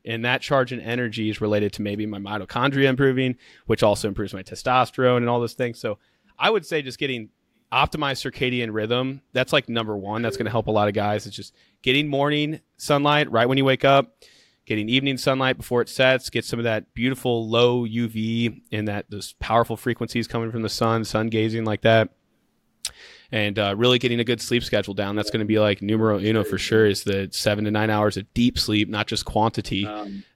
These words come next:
Speaker 1: Um,
Speaker 2: and I
Speaker 1: and I also would say, you know, nutrition's a paramount figure in this too, 'cause if, you know, you're eating French fries and Mickey D's all day, it's gonna make your, your D smaller, and it's gonna <laughs> dysregulate your testosterone. So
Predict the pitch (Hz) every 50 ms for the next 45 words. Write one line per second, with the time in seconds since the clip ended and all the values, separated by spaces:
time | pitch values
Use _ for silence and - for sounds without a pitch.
0 | _ 110 107 107 107 101 101 - - - - - _ _ _ - 127 127 131 135
1 | 147 156 165 165 - - 151 143 147 143 127 - - 147 143 143 147 127 123 127
2 | 123 123 123 123 - - - 123 139 156 - 160 131 110 - 107 98 - - 104
3 | 107 107 107 104 107 - - 110 107 104 107 107 104 107 107 98 - - - 127
4 | 147 160 120 101 - 107 98 110 101 - - - - _ _ - 110 107 107 104
5 | 104 113 113 92 117 117 117 113 110 110 107 - _ _ _ _ _ _ _ _
6 | _ _ _ _ - 139 131 127 - - 143 127 123 123 123 123 120 117 117 120
7 | 110 107 107 110 110 120 120 - - 113 117 123 135 160 160 135 123 110 104 104
8 | 98 107 104 104 107 113 120 120 98 107 - - 117 113 113 113 110 110 101 110
9 | 113 - - 123 113 110 110 113 110 110 110 110 104 - 120 127 151 143 131 -
10 | - 135 143 160 165 147 104 87 76 - _ 107 104 104 104 - - 113 107 110
11 | 110 107 107 101 - 117 110 - - - - - - - 110 131 120 - 120 113
12 | 117 123 123 127 120 117 - - 131 - - 143 151 151 - - 113 101 98 -
13 | - 113 107 104 98